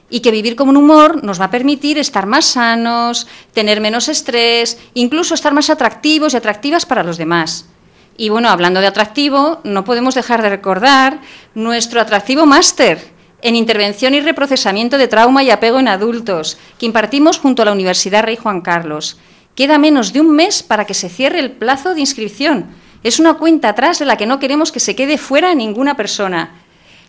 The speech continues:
Y a, a, en todos los profesionales de la psicología o de la medicina que nos escuchen pueden estar interesados. Y ya sabéis que tenéis toda la información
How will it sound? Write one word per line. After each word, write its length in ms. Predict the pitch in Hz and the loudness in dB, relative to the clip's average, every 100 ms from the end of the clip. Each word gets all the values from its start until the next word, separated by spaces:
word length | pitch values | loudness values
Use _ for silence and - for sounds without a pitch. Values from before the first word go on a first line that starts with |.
| - | -8
Y 300 | 240 233 208 - | -4 -2 -4 -2
a, 160 | 196 | 0
a, 240 | 180 - 202 | 0 -4 -6
en 220 | 202 180 | -6 -4
todos 260 | 190 277 311 | 0 0 0
los 160 | 311 | -4
profesionales 720 | 302 277 269 277 294 285 214 | -6 -4 -4 0 0 0 -2
de 40 | 196 | -4
la 60 | |
psicología 460 | 185 196 185 175 233 | -4 -4 -4 -2 0
o 40 | |
de 60 | 240 | 0
la 60 | |
medicina 580 | 240 254 254 311 285 196 | -2 -4 -4 0 2 0
que 80 | 190 | -2
nos 160 | 175 180 | -4 -4
escuchen 560 | 175 311 330 285 302 453 - - | -6 -6 -4 -2 -4 -6 -16 -20
pueden 500 | - 277 294 320 339 277 | -6 -2 2 4 2 0
estar 580 | 208 190 226 247 262 240 | -4 -2 2 2 2 -2
interesados. 840 | 214 214 185 214 190 170 160 - - - | -4 -4 -4 -4 -2 -4 -8 -10 -16 -12
Y 80 | 196 | -2
ya 100 | 247 | 0
sabéis 320 | 294 311 302 | 2 0 0
que 120 | 233 | -2
tenéis 320 | 226 226 - | -2 -2 -2
toda 200 | - 311 | 0 2
la 60 | 320 | 2
información 720 | 311 269 240 220 - 311 349 | 2 -2 -2 -4 -2 0 0